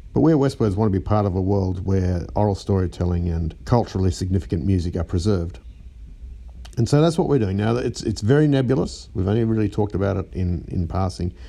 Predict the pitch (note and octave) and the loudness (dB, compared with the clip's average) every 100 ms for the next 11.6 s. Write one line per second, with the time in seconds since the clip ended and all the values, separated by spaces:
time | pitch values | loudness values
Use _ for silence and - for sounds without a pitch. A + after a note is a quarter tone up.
0 | - - - G#2+ B2 C#3 B2 A2+ G#2+ G#2+ | -18 -14 0 2 2 2 2 2 4 4
1 | G#2+ G#2 F#2 G#2+ D2 A1 G2 F#2 E2+ - | 4 2 0 -2 -2 -2 0 0 -2 -2
2 | F#2 F2+ F2 F2+ - - E2+ D#2+ E2+ F2 | 0 0 0 0 -2 -4 -4 -2 -2 0
3 | G2+ D#3 A3+ F3+ C3 B2 A2 F#2+ G2 G2 | 2 4 4 0 0 0 0 0 0 2
4 | A#2 A2 G#2 E2+ G2+ - G2 G2 F2 F#2+ | 0 0 -2 0 0 0 0 0 0 0
5 | G2 B2+ G#2 D#2+ F2+ - E2+ E2 E2 G#2+ | 0 0 -2 -4 -4 -4 -4 -2 0 0
6 | E2 - - - - - C#3 D#3 B2+ G2 | -2 -6 -16 -18 -14 2 4 4 2 2
7 | A2 G2 F#2+ G2+ G2 F#2 G2 F#2+ G2+ F2+ | 2 2 2 2 2 2 2 2 2 2
8 | - F#2 - F#2 E2 E2 - G#2 F2+ F2 | 0 0 0 -2 -2 -4 -6 -2 -2 0
9 | F2+ F2 F2 F2+ F2 - F2 F2 E2+ - | -2 0 0 0 -2 -2 -2 0 -2 -6
10 | - - - - F#2 F#2 F2+ F2 E2+ - | -14 -20 -16 -4 0 2 0 0 -2 -2
11 | - A2+ - D#2 C2 | 0 0 0 -4 -4